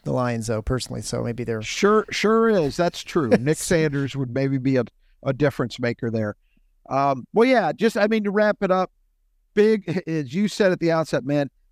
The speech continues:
Speaker 2: road wins are like gold.
Speaker 1: <laughs>
Speaker 2: They are the
Speaker 1: Yeah.
Speaker 2: toughest commodity to come by in this conference. So if you get one, no matter how you get it,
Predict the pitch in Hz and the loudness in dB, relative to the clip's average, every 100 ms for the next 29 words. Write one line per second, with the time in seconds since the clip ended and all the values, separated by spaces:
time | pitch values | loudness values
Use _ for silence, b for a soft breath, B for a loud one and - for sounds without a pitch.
0 | _ _ _ _ 135 139 180 220 220 180 | _ _ _ _ -6 2 4 4 2 2
1 | 180 185 180 180 - - 147 151 143 156 | 2 2 0 -2 -8 -2 2 2 2 2
2 | 160 151 120 95 147 160 156 131 113 98 | 0 -2 -12 -2 0 2 0 0 0 -2
3 | 92 113 135 139 139 131 165 240 - 196 | -4 -2 0 2 0 0 -2 -2 -2 -2
4 | 196 202 - 190 170 160 160 151 139 120 | 0 -4 -2 -2 2 2 2 0 -4 -2
5 | 160 156 139 135 131 - 151 131 120 113 | -2 0 0 0 -4 -6 -4 -4 -6 -12
6 | - _ _ _ - 139 160 175 143 208 | -14 _ _ _ -2 -2 -2 -8 2 2
7 | 196 160 165 156 151 151 151 143 123 160 | 2 0 0 0 -2 0 0 -2 0 2
8 | 180 175 156 147 160 147 | 2 0 -4 0 2 0